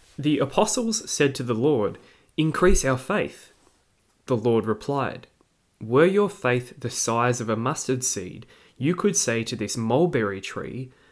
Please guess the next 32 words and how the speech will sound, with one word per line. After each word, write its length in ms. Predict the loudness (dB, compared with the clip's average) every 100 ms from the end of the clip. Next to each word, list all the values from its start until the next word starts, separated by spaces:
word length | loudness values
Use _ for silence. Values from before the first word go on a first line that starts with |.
| _ _ -6
'Be 200 | 0 2
uprooted 680 | 2 0 2 2 4 -2 -4
and 220 | -6 -6
planted 420 | -4 -4 -4 -8
in 140 | -10
the 80 | -8
sea,' 460 | -4 0 0 -2 -14 _ -4
and 160 | -2
it 100 | 0
would 320 | -2 -4 -4 -6
obey 280 | -4 -2
you." 300 | -2 -6 -14 -16 _ _ _ _ _ _ _ _ _ _ _ _
Which 280 | 2 2 4
of 100 | 0
you, 360 | 2 2 0 -2
with 180 | -6
a 60 | -4
servant 580 | -2 2 2 0 -4 -6
ploughing 500 | -2 0 2 0 -2
or 160 | -2
minding 520 | -2 0 0 0 -2 -4
sheep, 360 | -6 -6 -10 -18 _ _ _ _ -4
would 240 | 0 2
say 340 | 2 2 2
to 120 | 0 -2
him 320 | -2 -4 -2
when 120 | -2
he 140 | -2
returned 560 | -4 -4 -2 -2 -2 -4
from 180 | -4 -6
the 60 |
fields, 640 | -4 -4 -4 -4 -10 -10